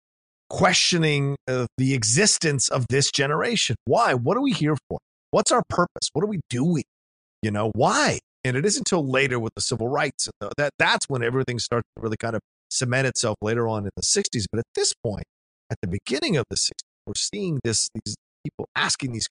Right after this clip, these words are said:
questions, this generation asking itself, "What is its purpose?" You know, and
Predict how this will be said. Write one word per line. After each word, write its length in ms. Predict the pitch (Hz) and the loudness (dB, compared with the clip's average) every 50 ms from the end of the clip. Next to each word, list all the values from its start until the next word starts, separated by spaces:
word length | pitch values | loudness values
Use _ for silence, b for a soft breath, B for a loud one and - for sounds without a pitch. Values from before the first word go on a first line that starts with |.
| _ - | _ -8
questions, 200 | 123 127 - - | -8 -8 -8 -8
this 80 | - 101 | -8 -6
generation 500 | - 131 123 110 123 151 196 - - - - | -4 -4 -2 0 0 0 0 -2 -2 -4 -6
asking 340 | 85 107 120 - - - 107 | -6 -4 -4 -4 -4 -6 -6
itself, 340 | 95 - - - 101 98 - _ _ _ _ _ _ _ _ - | -6 -4 -4 -4 -4 -4 -6 _ _ _ _ _ _ _ _ 2
"What 160 | 131 156 160 | 4 4 4
is 100 | 143 113 | 4 2
its 160 | 107 - - - - | 0 -2 -4 -6 -6
purpose?" 680 | - - - 123 123 - - - - - - - - - - | -4 -2 -2 -2 -2 -2 -4 -4 -4 -4 -4 -4 -6 -8 -6
You 80 | 95 90 | -6 -4
know, 260 | 98 101 117 120 - | -2 -2 -2 -2 -2
and 200 | - 117 113 107 | -2 -2 -4 -4